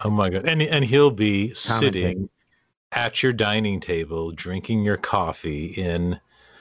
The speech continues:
Speaker 1: uh, six days.
Speaker 2: Excellent. I hope I get 'em before that 'cause I wanna hear the commentary.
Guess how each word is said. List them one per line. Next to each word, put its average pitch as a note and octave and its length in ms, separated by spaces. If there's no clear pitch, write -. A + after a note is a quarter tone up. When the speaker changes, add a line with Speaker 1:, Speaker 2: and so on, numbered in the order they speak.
Speaker 1:
uh, F2+ 120
six - 420
days. E2+ 640
Speaker 2:
Excellent. D2+ 600
I F#2 140
hope A2 260
I G#2 80
get F2+ 220
'em F2+ 120
before E2+ 380
that D#2 260
'cause D#2 140
I E2+ 80
wanna E2+ 180
hear E2+ 140
the E2 100
commentary. D2+ 760